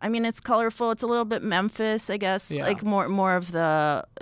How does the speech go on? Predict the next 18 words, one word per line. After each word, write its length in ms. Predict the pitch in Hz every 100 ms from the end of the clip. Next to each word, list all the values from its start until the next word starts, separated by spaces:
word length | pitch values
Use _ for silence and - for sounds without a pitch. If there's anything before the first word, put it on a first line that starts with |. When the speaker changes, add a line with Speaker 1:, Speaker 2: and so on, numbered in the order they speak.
| 147
Speaker 1:
the, 340 | 135 120 113 -
the 160 | 151
design 380 | 147 151 139 147
stuff 340 | - - -
rather 240 | - - -
than 160 | -
the 80 | -
art 240 | - - -
stuff. 420 | - 90 - - -
But, 320 | 143 139 - - - - - - _ _ _ _ -
Speaker 2:
Yeah. 100 | 185
Speaker 1:
you 60 |
know, 340 | 165 143 76 160
he 720 | - 151 - - 151 143 - - _
is 260 | 120 151 -
always 320 | 151 104 -
thinking 360 | - - - 143
about, 300 | 131 113